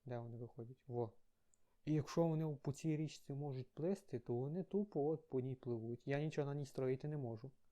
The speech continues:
Пливуть, пливуть, пливуть, пливуть, пливуть, пливуть. Ну, від старості хтось помирає, конечно. І вони отут, всьо, база.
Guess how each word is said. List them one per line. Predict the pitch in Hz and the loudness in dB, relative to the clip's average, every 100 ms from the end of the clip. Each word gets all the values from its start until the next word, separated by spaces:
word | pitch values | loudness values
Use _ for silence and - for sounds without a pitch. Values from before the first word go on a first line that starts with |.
| - _ - - - - - - - | -20 _ -20 -20 -20 -20 -20 -16 -4
Пливуть, | 131 120 117 120 | 0 2 2 2
пливуть, | - 123 110 110 110 - | 0 -2 -2 -4 -4 0
пливуть, | 127 131 113 113 - | 0 0 -2 -6 -6
пливуть, | - 143 120 113 - - | -2 0 0 -2 -4 -4
пливуть, | 143 123 110 120 - | -2 0 -2 -4 -2
пливуть. | 139 131 110 117 | 0 0 -2 -4
Ну, | 143 135 | -4 -4
від | 143 131 | -2 0
старості | 131 127 120 127 | 2 2 2 -2
хтось | - 131 | -2 -2
помирає, | 139 127 117 113 | 0 0 0 -2
конечно. | 117 120 123 143 139 _ _ _ _ _ _ - - - | -4 -8 -8 -12 -14 _ _ _ _ _ _ -20 -20 -4
І | 139 | 2
вони | 139 165 | 4 6
отут, | 170 196 - - - | 6 6 4 -6 -20
всьо, | - 170 156 | 0 4 6
база. | 165 165 | 6 2